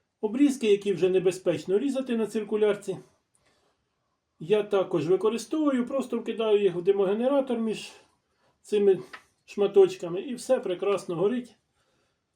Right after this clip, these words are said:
і все дає достатньо диму. Дякую всім, хто додивився відео до цього місця. Сподіваюся, воно було для вас корисним.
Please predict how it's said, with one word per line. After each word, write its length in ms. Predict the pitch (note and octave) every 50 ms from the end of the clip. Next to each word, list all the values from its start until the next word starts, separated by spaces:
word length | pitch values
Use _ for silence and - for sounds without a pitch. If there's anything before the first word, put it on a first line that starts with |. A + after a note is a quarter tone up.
| _ _ _ -
і 60 | F3+
все 240 | F3 E3+ - A#3 A3
дає 260 | E3+ E3 E3 F3+ F#3
достатньо 500 | E3 D3 C3+ - - E3+ D#3 - E3+ D#3
диму. 320 | C3+ B2 B2+ C3 B2+ B2 B2 - - - - _ _ - - - - - - - - - - - - - - - - - - - - - - - - - - - - _ _ _ _ _ _ _ _ _ _ _ _ _ _ _ _ _ _ _ _ _ _ -
Дякую 400 | E3 B3 C#4+ C#4+ - C#4 C#4 -
всім, 240 | - - C#4 C4+
хто 160 | G#3 - A3 G3+
додивився 520 | G3+ G3 F3 G#3 G3+ F#3+ E3+ - F3 E3+
відео 260 | E3 E3 D3+ C#3 C3+
до 120 | B2+ B2+ B2
цього 240 | - C3 A#2+ A#2
місця. 380 | A#2 A2+ A2+ - - - G#3+ A#3 - _ _ _ _ _ _ _ _ _
Сподіваюся, 680 | - - - - B3+ B3+ C#4 C#4 C4 B3 G3 D#3 - F#3+
воно 180 | F#3 F#3 F3 D#3+
було 200 | C#3+ C#3 C3+ A#2+
для 120 | A#2 A#2+
вас 240 | A#2 A2+ A2 - -
корисним. 560 | - G3 A#3+ C4+ C4+ C4+ - A#3+ A3+ G#3 G3+